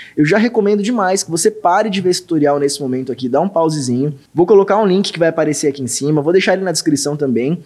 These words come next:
pra você assistir o meu tutorial, que é específico sobre gerenciamento de cores, cara. Isso é muito importante que você entenda, porque não dá pra dar um passo como colorista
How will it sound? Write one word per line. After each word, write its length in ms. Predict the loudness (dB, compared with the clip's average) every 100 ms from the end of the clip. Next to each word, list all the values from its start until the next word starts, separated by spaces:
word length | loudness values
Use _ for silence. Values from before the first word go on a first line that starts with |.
| -6
pra 100 | -4
você 240 | -2 0 0
assistir 260 | 0 -2
o 60 | 0
meu 160 | 0
tutorial, 680 | -2 0 2 4 2 0 -8 0
que 140 | 2
é 160 | 2 2
específico 880 | 0 0 -4 -4 -4 -4 -6 -8 -2
sobre 460 | 2 2 2 -4 -6
gerenciamento 880 | 0 4 4 4 0 -2 -2 -6
de 140 | -10 -4
cores, 380 | 0 0 0 -4
cara. 340 | -2 -2 -6 _ _
Isso 160 | 0
é 40 | 0
muito 400 | 2 2 2 -2
importante 440 | -4 -2 -2 -4
que 60 | -6
você 220 | -4 -4
entenda, 500 | -2 -2 0 0 -4 -8 -6
porque 260 | -2 2 2
não 440 | 4 4 2 0
dá 280 | 2 2 0
pra 180 | 0 2
dar 280 | 0 -2 -2
um 160 | -2
passo 340 | 0 -2 -2 -4
como 160 | -4
colorista 280 | 0 2 4